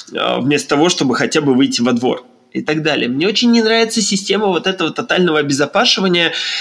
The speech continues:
что сейчас упразднили, а, должность медсестры,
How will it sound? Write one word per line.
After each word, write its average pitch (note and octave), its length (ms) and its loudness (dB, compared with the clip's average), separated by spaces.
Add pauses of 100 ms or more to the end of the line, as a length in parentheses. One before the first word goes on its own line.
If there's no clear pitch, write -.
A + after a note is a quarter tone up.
(140)
что - 220 0
сейчас D#3 300 0
упразднили, D#3 920 2
а, G2 440 0
должность C#3 540 0
медсестры, G3+ 680 0